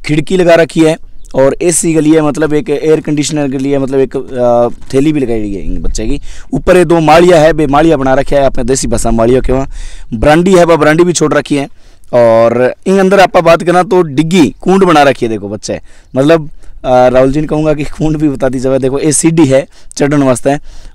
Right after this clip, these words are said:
और इन्हें टॉयलेट बना रखी है, टॉयलेट भी बेहतरीन और एक साफ संदेश है कि वास्तविकता में ही स्वच्छता के लिए अपन ने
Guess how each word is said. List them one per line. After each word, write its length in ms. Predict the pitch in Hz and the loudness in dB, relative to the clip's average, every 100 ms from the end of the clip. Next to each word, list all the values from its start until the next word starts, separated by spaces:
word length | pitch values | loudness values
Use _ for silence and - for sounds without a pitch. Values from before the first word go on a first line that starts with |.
| - | 0
और 320 | 120 123 127 - | 2 4 2 0
इन्हें 240 | 180 202 | 2 2
टॉयलेट 380 | - 180 202 175 | 4 4 4 2
बना 180 | 170 156 | 2 4
रखी 200 | 143 139 | 2 0
है, 60 | |
टॉयलेट 400 | 117 185 190 202 | 0 2 4 2
भी 100 | 185 | 2
बेहतरीन 480 | 175 151 143 175 131 | 2 2 2 0 0
और 180 | - 160 | 0 0
एक 220 | 170 - | -2 -4
साफ 340 | - - 190 | -2 2 2
संदेश 500 | - 160 143 180 190 | 2 0 2 2 2
है 180 | 139 160 - - - - | 2 0 -4 -14 -16 -8
कि 120 | - 151 | 0 2
वास्तविकता 500 | 156 - 160 - 156 | 2 2 -2 2 2
में 140 | 151 | 4
ही 220 | 143 196 | 2 0
स्वच्छता 480 | - - 160 - 156 | -4 -2 -2 0 0
के 80 | 139 | 2
लिए 140 | 139 | 2
अपन 280 | 143 139 139 | 2 2 2
ने 120 | 147 | 0